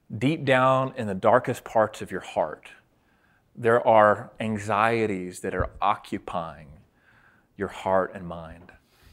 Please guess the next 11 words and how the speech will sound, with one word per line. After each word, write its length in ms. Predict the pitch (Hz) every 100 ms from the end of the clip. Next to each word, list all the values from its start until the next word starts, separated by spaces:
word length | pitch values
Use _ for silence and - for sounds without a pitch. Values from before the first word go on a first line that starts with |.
| _
And 180 | - 98
we 140 | 120 139
have 300 | 139 110 95
learned 720 | 95 110 113 90 82 78 - _ _ _ _
to 140 | -
escape 440 | 92 - - 113 -
from 220 | - 71
them, 200 | 62 64 _ _ _ _ _ _ -
to 100 | 92
numb 420 | 95 101 127 135
them, 460 | 131 123 120 120